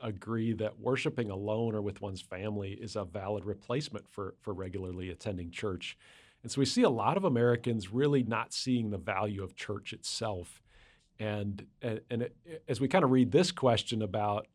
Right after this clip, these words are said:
you know, that hints that church has to be entertaining, um,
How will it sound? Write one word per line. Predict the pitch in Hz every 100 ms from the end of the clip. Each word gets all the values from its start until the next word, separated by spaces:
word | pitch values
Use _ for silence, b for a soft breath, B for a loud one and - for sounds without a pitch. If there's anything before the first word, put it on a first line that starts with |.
| _ _
you | 123
know, | 104
that | 98 98
hints | 139 131 -
that | - 107 -
church | - 120 101
has | 92 101 -
to |
be | 104 101
entertaining, | 90 85 - 175 131 107 98 101 b b b _
um, | 117 110 107 101